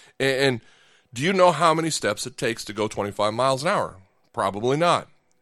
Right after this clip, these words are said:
It's approximately fifty-six thousand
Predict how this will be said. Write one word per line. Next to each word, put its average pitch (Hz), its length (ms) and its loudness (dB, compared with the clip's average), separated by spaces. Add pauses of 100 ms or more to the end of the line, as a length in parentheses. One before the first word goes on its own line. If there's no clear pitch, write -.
It's 120 140 -8
approximately 123 800 -4
fifty-six 147 840 -6
thousand 104 580 -2